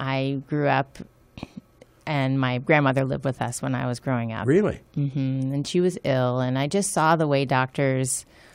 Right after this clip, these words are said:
Speaker 1: looked at her and sort of gave her a medicine for this ailment or for that ailment, but no one really ever spent time talking to her, and I didn't feel like she was very well respected.
Speaker 2: No one connected with her.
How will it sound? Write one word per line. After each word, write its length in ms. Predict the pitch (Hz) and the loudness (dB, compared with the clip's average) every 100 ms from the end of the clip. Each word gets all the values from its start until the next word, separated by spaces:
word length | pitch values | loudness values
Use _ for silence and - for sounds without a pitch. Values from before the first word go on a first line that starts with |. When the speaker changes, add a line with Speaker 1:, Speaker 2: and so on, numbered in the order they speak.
| - | -6
Speaker 1:
looked 280 | 147 147 143 | -2 0 0
at 100 | 135 | 0
her 420 | 143 143 180 240 - - - - _ | 2 2 2 -2 -8 -20 -20 -20 _
and 520 | 151 143 139 135 135 131 | 0 2 4 2 0 -2
sort 380 | - - 139 | -8 -4 -2
of 100 | 135 | -2
gave 220 | 131 143 - | 0 0 0
her 100 | 143 | -2
a 60 | |
medicine 480 | 139 139 139 - 135 | 2 2 2 2 0
for 120 | 160 | 0
this 240 | 185 208 196 | 0 0 0
ailment 340 | 190 180 151 | 0 0 -2
or 60 | 151 | -4
for 140 | 170 | -4
that 240 | 175 185 | -2 -2
ailment, 320 | 175 165 156 151 | -2 -2 -4 -4
but 120 | 151 | -2
no 180 | 165 170 | 0 0
one 160 | 160 | -2
really 360 | 143 143 139 131 | -2 -2 0 -2
ever 200 | 127 147 | -4 -8
spent 280 | - 135 - | -4 -4 -4
time 200 | 135 127 | -6 -6
talking 400 | - 147 - 139 | -4 -4 -4 -4
to 100 | 139 | -2
her, 140 | 139 | 0
and 160 | 131 139 | 0 0
I 60 | |
didn't 300 | 156 170 165 | -2 -2 -4
feel 180 | - 147 | -4 -2
like 160 | 131 127 | -2 -4
she 140 | - | -8
was 160 | 135 131 | -8 -6
very 240 | 135 131 | -4 -4
well 200 | 139 135 | -4 -6
respected. 440 | 143 131 - - 147 | -6 -8 -10 -4 2
Speaker 2:
No 100 | 131 | 4
one 100 | 123 | 4
connected 520 | - 135 131 123 104 | 2 2 4 2 2
with 220 | 113 - | 0 0
her. 280 | 110 73 | -2 -4